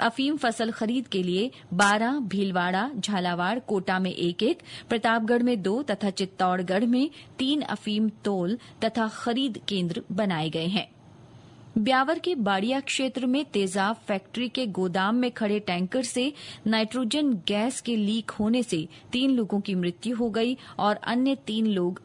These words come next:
गंभीर रूप से घायल हो गए। हादसे से प्रभावित साठ से ज्यादा लोगों को ब्यावर और अजमेर के सरकारी अस्पताल में भर्ती कराया गया है। गैस के असर से कई पालतू जानवरों की भी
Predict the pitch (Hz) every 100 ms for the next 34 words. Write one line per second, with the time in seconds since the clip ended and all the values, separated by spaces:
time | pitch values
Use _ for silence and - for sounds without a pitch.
0 | - 180 208 175 196 262 185 - - 190
1 | 180 170 170 196 165 170 - - - -
2 | 214 214 233 269 254 247 214 190 202 190
3 | 240 - - - 220 233 - 240 208 202
4 | 196 196 180 180 214 220 196 165 170 165
5 | 220 262 - - - 220 - 196 196 220
6 | 254 240 247 - 185 190 190 226 - 196
7 | - 185 185 190 226 208 185 180 170 190
8 | 196 185 165 165 170 165 185 - - -
9 | - 208 226 247 - 240 214 220 214 247
10 | 240 214 226 247 202 175 180 202 185 170
11 | 170 175 190 180 170 156 175